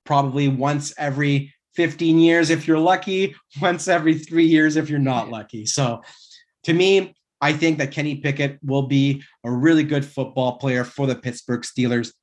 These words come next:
but it will take some time. I don't think we're gonna see Kenny Pickett week one this year going out there and passing for, what, three thousand five hundred yards?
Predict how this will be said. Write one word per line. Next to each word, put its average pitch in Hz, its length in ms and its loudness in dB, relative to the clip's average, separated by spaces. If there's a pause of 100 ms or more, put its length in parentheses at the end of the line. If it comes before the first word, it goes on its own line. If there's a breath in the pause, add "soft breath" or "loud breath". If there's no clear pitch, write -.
(180)
but 147 100 2
it 151 80 6
will 151 300 2
take 139 180 -2
some 120 200 -6
time. 110 400 -10
I 127 80 -6
don't 151 140 -2
think 165 160 -2
we're 160 60 0
gonna 156 200 0
see 147 480 -6 (100)
Kenny 147 280 0
Pickett 139 440 -2 (240)
week 139 320 0
one 131 380 0
this 135 340 -4
year 127 320 -4 (240 loud breath)
going 139 260 2
out 131 240 -4
there 131 320 -2 (240 loud breath)
and 113 160 -8
passing 135 320 -2
for, 135 140 -4
what, 110 340 -8
three 131 180 -4
thousand 123 420 -2
five 123 200 -4
hundred 120 320 -6
yards? 123 320 -2